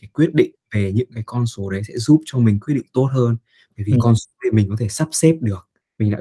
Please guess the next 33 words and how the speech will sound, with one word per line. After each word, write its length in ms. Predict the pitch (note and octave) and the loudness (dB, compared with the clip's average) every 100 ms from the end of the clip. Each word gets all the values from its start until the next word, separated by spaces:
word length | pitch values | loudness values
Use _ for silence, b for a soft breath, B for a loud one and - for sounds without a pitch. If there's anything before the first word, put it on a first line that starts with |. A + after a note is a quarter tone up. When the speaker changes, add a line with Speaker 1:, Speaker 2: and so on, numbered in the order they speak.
| - | -4
Speaker 1:
cho 340 | C3 B2 A#2+ | 0 0 2
tất 80 | A#2+ F#2 | 0 -2
cả 160 | A2 F#2+ | -4 -4
những 140 | - | -8
cái 220 | - F#2+ | -8 -8
ý 200 | - G#2+ G#2 | 0 2 6
tưởng 260 | C#3+ F#2+ | 6 6
đấy 240 | F#2 F2+ G#2+ | -6 -6 -4
thành, 400 | A2+ G2+ G2 G#2+ | -2 -2 -2 -8
thành 220 | - F#2+ | -8 -8
những 460 | F#2+ A#2 D#3 F3+ F#3 _ | -2 -2 -2 -2 -4 _
cái 280 | F#2 F#2 A2+ | -10 -8 -4
đánh 220 | G#2 G#2 | -4 -2
giá 240 | G2 F#2+ G2 | -2 -2 2
như 140 | A#2+ | 2
vậy 180 | A#2+ B2+ - | 2 -2 -4
thì 140 | G#2+ | -8
mình 260 | G2 F#2 F#2 _ | -6 -8 -10 _
có 240 | F#2+ F#2 G2 | -6 -4 -2
thể 260 | C#3+ F#2+ - _ _ _ _ _ _ | 0 -2 -6 _ _ _ _ _ _
hình 180 | A#2+ A2 | 6 6
dung 260 | A2 C3 | 6 4
ra 140 | B2 B2 | 0 -2
được 220 | A2 G2+ | -4 -4
là 100 | G2 | -6
mình 200 | G2 G2 | -4 2
nên 160 | A2+ A#2 | 4 4
làm 240 | G#2 F2+ | 2 -4
cái 140 | F2 | -8
nào 180 | G2 G2 | -4 -4
trước. 200 | F#2+ C#3 C#3 _ _ _ _ _ _ _ _ _ _ _ B2+ | -6 -10 -10 _ _ _ _ _ _ _ _ _ _ _ -8
Speaker 2:
Ừ. 60 | A#2 G#2+ G#2+ _ _ _ _ _ _ _ _ _ _ | -6 -6 -10 _ _ _ _ _ _ _ _ _ _
Ừ. 60 | B2+ | -8